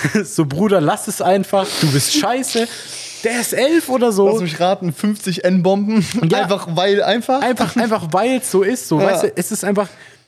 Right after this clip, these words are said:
Speaker 2: Oh.
Speaker 1: Also, die Kommentarspalten sind zu hundert Prozent immer unmoderiert.
Speaker 2: Ja, ja, ja,
Speaker 1: Und die
Speaker 2: geht
Speaker 1: sind,
Speaker 2: auch nicht.
Speaker 1: die, es gibt nichts mehr Nettes. Es gibt kein, also ke-, es gibt keinen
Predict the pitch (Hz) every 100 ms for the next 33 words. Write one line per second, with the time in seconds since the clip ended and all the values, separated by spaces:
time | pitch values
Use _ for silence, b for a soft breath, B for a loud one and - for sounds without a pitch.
0 | B - 196 202 170 170 185 185 160 190
1 | 202 - 180 156 147 147 139 208 220 -
2 | 170 175 160 - 180 147 160 220 226 214
3 | 226 247 - - _ _ _ _ _ -
4 | 147 143 123 120 117 120 117 180 160 165
5 | 165 131 127 143 - - 196 - 165 208
6 | - - 185 190 - 117 - 139 - 185
7 | - - 208 - 151 147 - 190 170 170
8 | 170 - - - 202 254 226